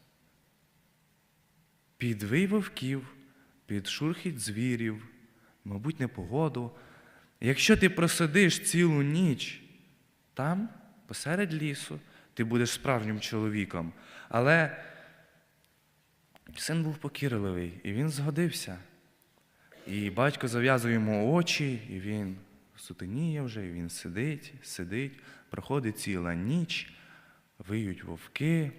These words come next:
холодно і страшно. І тут, як тільки сонце виходить уже,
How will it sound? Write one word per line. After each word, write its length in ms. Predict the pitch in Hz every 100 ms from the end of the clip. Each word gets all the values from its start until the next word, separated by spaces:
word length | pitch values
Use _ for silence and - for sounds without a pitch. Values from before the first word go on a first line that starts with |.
| -
холодно 960 | - - 110 135 160 135 120 123 113 110 - - - - -
і 480 | 90 87 85 82 80 80 _
страшно. 840 | - - - 117 180 - - 104 95 - - - - - - _ _ _ _ _ _
І 120 | 113
тут, 360 | 110 - 190 180
як 180 | 120 113
тільки 560 | 143 139 123 113 107 113
сонце 460 | - - 127 113 101
виходить 680 | 95 - 175 180 147 131
уже, 400 | 120 110 117 107